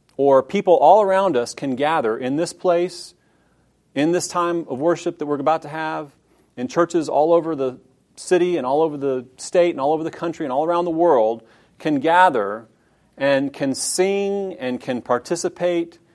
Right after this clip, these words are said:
and can do all of the things that are being prescribed as part of a service of worship, and it still not be acceptable.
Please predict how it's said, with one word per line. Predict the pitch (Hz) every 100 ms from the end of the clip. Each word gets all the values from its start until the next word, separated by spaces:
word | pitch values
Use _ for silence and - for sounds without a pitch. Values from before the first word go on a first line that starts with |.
| _ _
and | - 135
can | 139 127
do | 113 196 202
all | - 165 208 190
of | 151
the | 151
things | - 185 185 147 135
that | 135 135
are |
being | 123 151 151
prescribed | - 135 - - 170 156 117 117 110
as | 139 156
part | - 170 165 156
of | 120 117
a | 120
service | - 143 131 117 123
of | 104
worship, | 123 135 - - _ _ _ _ _ _ _ _ _ _ -
and | 123
it | 127
still | - 156 147
not | 123 117
be | 113
acceptable. | 104 - 123 - 92 -